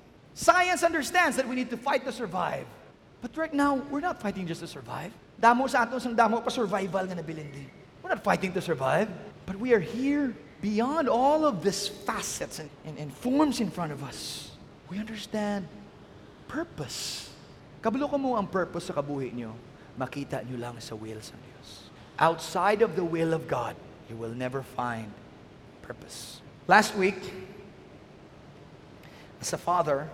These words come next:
of course, I'm always a fan of my kids. Bisan nga,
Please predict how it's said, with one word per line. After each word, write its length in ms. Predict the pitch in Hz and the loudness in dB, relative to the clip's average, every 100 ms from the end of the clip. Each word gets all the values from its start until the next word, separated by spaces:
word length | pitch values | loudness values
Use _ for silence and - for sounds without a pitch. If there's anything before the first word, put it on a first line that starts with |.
| - | -8
of 160 | 143 | -8
course, 400 | - 143 175 - - - - - - | -2 -2 -2 -6 -14 -18 -18 -16 -4
I'm 160 | 143 151 | 0 2
always 320 | 156 170 147 | 2 0 -2
a 80 | 147 | 0
fan 320 | 185 170 165 | 4 4 4
of 160 | 147 | 0
my 160 | 151 139 | 0 0
kids. 480 | - 165 160 - - - - - - - - - | -2 -6 -6 -12 -12 -12 -16 -16 -16 -16 -14 -10
Bisan 400 | 139 147 147 147 | -4 -2 -2 0
nga, 240 | 143 139 | 0 -2